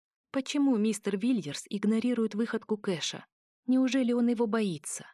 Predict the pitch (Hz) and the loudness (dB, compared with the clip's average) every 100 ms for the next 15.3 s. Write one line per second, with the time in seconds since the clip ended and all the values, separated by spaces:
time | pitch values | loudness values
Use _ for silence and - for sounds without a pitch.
0 | _ _ _ _ _ _ _ _ - 185 | _ _ _ _ _ _ _ _ -4 0
1 | 202 269 294 294 294 254 277 196 180 170 | 2 4 2 0 0 2 2 2 2 0
2 | - 233 226 233 214 220 214 220 196 208 | 0 0 0 0 0 0 0 0 0 0
3 | 208 - 196 190 - 196 202 202 190 180 | 0 0 -2 -2 -2 -2 0 -2 -2 0
4 | 202 208 208 202 190 185 185 190 - _ | -2 -2 0 0 2 0 -2 -6 -10 _
5 | _ _ _ _ _ _ - - 156 151 | _ _ _ _ _ _ -14 -6 -4 -4
6 | 151 151 156 147 143 143 165 202 175 156 | -6 -8 -8 -8 -6 -6 -6 -6 -6 -4
7 | 170 - 226 202 185 151 135 - 147 147 | -6 -2 -2 -2 -6 -8 -12 -10 -8 -8
8 | 139 131 - _ _ _ _ _ _ - | -8 -12 -20 _ _ _ _ _ _ -4
9 | 160 151 165 165 170 170 - 185 185 214 | -2 0 0 2 0 -2 -2 -2 2 2
10 | 247 220 175 233 - 262 156 - - 269 | 2 0 0 -2 0 0 0 -4 -14 -6
11 | 180 156 143 160 156 170 160 156 - 196 | 0 0 0 -2 0 0 -2 -2 -2 -2
12 | - 135 - 160 - 160 151 139 147 143 | -4 -6 -10 -6 -2 -2 -2 -4 -2 -2
13 | 139 - - 226 151 185 180 190 208 208 | -2 -4 -2 -2 -2 -4 -4 -2 -2 0
14 | 233 240 247 240 247 240 - 220 208 170 | -2 -2 -6 -2 -2 -2 -2 -2 -2 -4
15 | - - | -6 -10